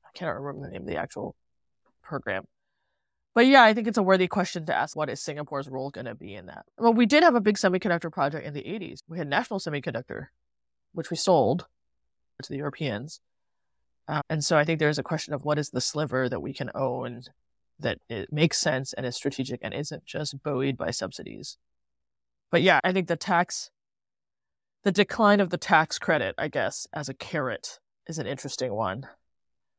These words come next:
But cash alone, I think, doesn't bring people, right? Because you still need, I think, these other pillars, which is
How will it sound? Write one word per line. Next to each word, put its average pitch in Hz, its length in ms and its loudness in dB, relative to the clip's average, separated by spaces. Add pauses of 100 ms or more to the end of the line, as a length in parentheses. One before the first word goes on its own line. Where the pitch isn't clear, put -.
(600)
But 180 260 4 (120)
cash 269 320 6
alone, 214 280 2
I 160 100 0
think, 180 180 -8
doesn't 170 320 -2
bring 156 200 -6
people, 139 340 -6
right? 139 320 -2
Because 147 560 -6
you 170 120 -6
still 180 400 0
need, 160 300 0
I 143 80 -2
think, 147 140 -8
these 143 200 -4
other 135 240 -4
pillars, - 540 -8
which - 140 -10
is 113 240 -8